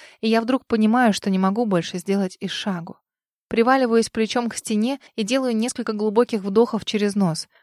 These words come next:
Может, стоило всё-таки выпить содержимое той бутылочки, кто знает.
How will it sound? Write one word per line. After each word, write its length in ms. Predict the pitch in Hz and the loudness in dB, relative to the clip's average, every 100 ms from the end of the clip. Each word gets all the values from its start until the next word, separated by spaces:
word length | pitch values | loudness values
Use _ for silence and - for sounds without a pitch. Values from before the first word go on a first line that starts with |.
| _ | _
Может, 340 | 214 220 208 - | 2 2 2 -6
стоило 480 | - 240 240 208 | -2 2 4 2
всё-таки 420 | 170 196 190 - 208 | 0 -4 -6 -2 2
выпить 320 | 254 - 196 | 0 -2 -4
содержимое 580 | 196 180 190 226 208 180 | -2 0 0 2 2 2
той 160 | 190 | 0
бутылочки, 640 | 185 202 226 202 - - - | -2 -2 -2 -2 -4 -14 -10
кто 240 | - 233 | -2 0
знает. 460 | 233 233 185 - | 2 0 0 -6